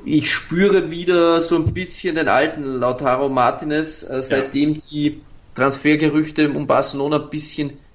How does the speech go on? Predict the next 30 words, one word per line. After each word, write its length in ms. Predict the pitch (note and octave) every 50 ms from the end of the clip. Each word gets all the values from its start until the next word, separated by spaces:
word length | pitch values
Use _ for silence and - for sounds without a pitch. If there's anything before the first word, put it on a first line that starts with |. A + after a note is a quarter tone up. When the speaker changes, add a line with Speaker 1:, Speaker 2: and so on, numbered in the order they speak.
| - _
Speaker 1:
weniger 480 | - B2 G2+ B2+ C3+ D3 D#3 C#3 A#2+ A#2+
geworden 380 | A2+ A#2 G#2+ - A2 G2+ G2+ A2+
sind. 220 | A#2 - A2+ A2
Also 180 | A2 A2 A#2 B2+
ich 340 | B2+ - - - D3 - -
gebe 140 | D3 D3+ D#3
Speaker 2:
Ja. 60 | -
Speaker 1:
da 80 | D#3
vollkommen 420 | D#3 - C#3+ D3 C#3+ D#3 D3 C#3+ C3+
recht. 260 | C3 C#3 E3 E3+ E3 - - - - - - -
Sanchez 280 | - - C#3+ D#3 - -
ist 120 | E3+ D#3
auch 240 | D#3 C#3 - - -
gut 280 | - G3+ G3 - F#3 -
drauf. 360 | C#3+ D3+ D#3+ E3+ E3+ - - - - - - - - - - - - -
Speaker 2:
Mhm. 60 | C#3
Speaker 1:
Lautaro 280 | C#3+ C3+ D3+ D3 C#3+ D3+
Martinez 420 | D3+ D3+ D#3+ D#3 E3 E3+ E3+ -
kommt 200 | - E3+ D#3+ D#3
wieder 200 | E3 D#3 D#3 C#3+
rein. 380 | C3+ C3 C#3 D3 E3 F#3 F#3+ F#3 - - - - - - - - - - - - - -
Lukaku 480 | D#3 D3+ D#3 E3 D#3 D3 D3 - -
im 140 | E3+ D#3+ D#3
Beast-Mode. 600 | E3+ E3+ F#3 F#3 - - F#3+ F#3 F#3 G3 G3+ G3+ - - - - - - - - - - - -
Wird 360 | D3+ C#3 D3+ D#3+ G3 G#3 G#3
schwer 340 | - - C3+ D3 E3+ F#3+ G3
für 100 | - E3
die 120 | D3+ C3
anderen 240 | A#2+ A2+ A#2 A#2 A#2
Gegner. 380 | A2 G2+ G2+ A2+ A#2 A2 A#2+